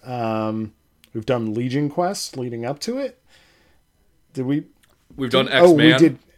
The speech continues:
Speaker 1: and we did X-Man. So, you know, we've been working our way through, uh, through the era, uh, nineteen ninety-five.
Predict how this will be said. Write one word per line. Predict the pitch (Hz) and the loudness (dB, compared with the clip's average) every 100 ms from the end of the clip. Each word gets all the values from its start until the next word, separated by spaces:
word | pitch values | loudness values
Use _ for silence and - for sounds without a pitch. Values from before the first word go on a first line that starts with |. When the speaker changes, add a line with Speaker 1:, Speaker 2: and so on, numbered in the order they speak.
| _ | _
Speaker 1:
and | 151 147 | -2 2
we | 143 | 4
did | 147 | 4
X-Man. | 143 127 - 190 285 120 92 - | 2 -2 -2 0 0 -2 -8 -14
So, | - - 131 127 123 127 143 | -6 0 2 2 0 -6 -4
you | 147 | -2
know, | 123 | 0
we've | 117 | -2
been | 123 123 | -2 -2
working | 131 135 156 | -2 -2 -4
our | 135 127 | -2 -2
way | 123 127 127 | -2 -2 -4
through, | - 139 139 135 131 120 _ _ _ _ - | -8 -6 -4 -4 -4 -8 _ _ _ _ -10
uh, | 123 120 113 113 110 | -4 -2 -2 -4 -6
through | - 165 | 0 2
the | 151 120 | 2 0
era, | 160 127 101 113 147 | -2 0 -2 -4 -8
uh, | 110 | -10
nineteen | 110 120 120 127 | -6 -6 -8 -6
ninety-five. | 117 110 98 131 143 92 110 135 | -4 -4 -6 -6 -6 -8 -10 -12